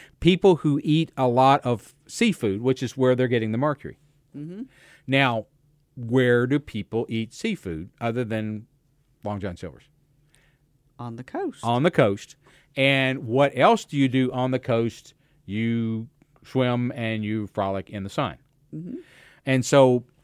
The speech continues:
Speaker 1: my problem, as soon as I read it, I said, "Well, gee whiz, I think that mercury exposure through seafood may be," and, and the fact that people who eat more seafood get more skin cancer, it's just simply saying people who go to the beach a lot get more skin
Speaker 2: It's just,
Speaker 1: cancer.
Speaker 2: it's a proxy for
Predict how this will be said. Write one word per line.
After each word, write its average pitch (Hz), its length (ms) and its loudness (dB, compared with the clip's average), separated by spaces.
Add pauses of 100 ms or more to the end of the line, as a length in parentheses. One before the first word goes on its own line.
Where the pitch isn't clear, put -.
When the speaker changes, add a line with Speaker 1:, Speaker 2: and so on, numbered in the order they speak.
Speaker 1:
my 131 220 2
problem, 185 500 4
as 127 120 -2
soon 214 240 4
as 165 140 2
I 143 80 6
read 170 260 4
it, 131 100 2
I 127 100 0
said, 131 200 -2
"Well, 127 80 -2
gee 202 200 -6
whiz, 185 280 4
I 160 160 2
think 156 300 -2
that 117 180 2
mercury 131 460 2
exposure 117 560 0
through 127 260 0
seafood 127 720 -4 (200)
may 135 160 2
be," 135 360 2 (220)
and, 135 200 0
and 143 140 0
the 131 60 0
fact 139 280 0
that 131 120 -2
people 143 280 0
who 123 60 4
eat 135 200 4
more 120 180 2
seafood 135 520 -2
get 113 120 -2
more 117 160 0
skin 247 260 -6
cancer, 120 380 -4 (220)
it's 139 120 -2
just 143 140 -2
simply 139 220 -2
saying 120 200 0
people 127 200 0
who 117 60 0
go 120 100 2
to 117 80 2
the 113 60 -4
beach 110 200 -6
a 104 60 -2
lot 98 180 -2
get 98 120 -6
more 90 120 -8
skin - 120 -10
Speaker 2:
It's 87 100 -10
just, - 160 -12
Speaker 1:
cancer. - 160 -20
Speaker 2:
it's 120 100 -14
a 120 60 -10
proxy 127 500 -8
for 120 340 -16